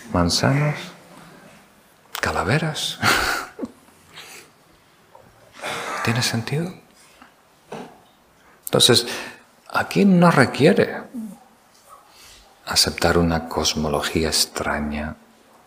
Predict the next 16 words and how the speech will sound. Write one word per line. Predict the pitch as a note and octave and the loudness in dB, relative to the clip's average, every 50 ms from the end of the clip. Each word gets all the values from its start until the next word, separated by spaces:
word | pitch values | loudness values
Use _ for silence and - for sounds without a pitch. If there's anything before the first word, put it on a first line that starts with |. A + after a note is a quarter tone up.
| _ _ _ _ _ _ - - _ _ | _ _ _ _ _ _ -20 -20 _ _
no | - G2 | -4 -4
es | F2+ - - | -2 0 0
nada | E2+ F2 E2+ E2+ E2+ E2 D#2 - - - - - - _ _ | 2 2 4 2 2 0 -2 -4 -10 -18 -20 -20 -20 _ _
místico. | - F2 E2+ F2 F2+ F#2 F#2+ F#2 - - - - - - - - - F2+ F2 F2 F2+ F2+ F#2 F#2+ - A2 B2 - - - - - - - | 0 2 4 6 8 8 8 6 6 4 2 0 -4 -6 -6 -4 -4 -2 -2 -2 -4 -6 -8 -10 -14 -18 -20 -20 -20 -20 -20 -20 -14 -10
¿Mm? | G2+ G#2 A2+ A#2 B2+ C3 A#2+ - _ _ _ _ _ _ _ _ _ _ _ _ _ _ _ _ - - - - _ _ - - | -8 -6 -6 -6 -8 -10 -14 -18 _ _ _ _ _ _ _ _ _ _ _ _ _ _ _ _ -20 -20 -20 -20 _ _ -14 -4
Queremos | - - A2 D3 D3+ D3+ C#3+ C#3 - - - - - - - - | -2 0 2 2 2 2 2 2 2 2 0 0 -4 -8 -12 -6
entrenar | - G2+ G2+ - - - F2+ F2+ F2+ F2+ F#2 F2+ F2+ - - - - - - | -2 -2 0 2 2 2 4 4 4 4 2 0 -2 -6 -10 -14 -18 -12 -10
la | E2 D#2 | -8 -8
mente, | D2 D2 - - - - _ - - - _ _ _ _ _ _ _ _ _ _ _ _ - | -8 -8 -12 -16 -18 -20 _ -18 -18 -18 _ _ _ _ _ _ _ _ _ _ _ _ -8
simple | - - - C3 B2 A#2 - G#2 F#2 | -4 -2 0 0 0 0 -2 -6 -6
como | - - - - | -8 -8 -10 -8
eso. | - - - - - - - - _ _ _ _ _ _ _ _ _ _ _ _ _ _ _ _ _ _ _ _ _ _ | -6 -4 -4 -4 -4 -6 -12 -20 _ _ _ _ _ _ _ _ _ _ _ _ _ _ _ _ _ _ _ _ _ _
Entrenar | - F2 D#2+ - - E2 F2 F#2 G2 G2+ - - - | -8 -6 -4 -2 -2 0 2 2 2 2 0 -4 -6
la | E2+ D2+ | -4 -2
mente | D#2 F2 G2+ A#2 A#2 - B2 | 0 2 2 2 2 2 0
empezando | A#2 F#2+ - D#2+ D#2+ - - - D3 D#3 C3+ G#2+ F#2+ F#2 A2 C3 C#3+ - | 0 0 -2 0 2 4 4 4 4 4 4 4 4 4 4 2 2 0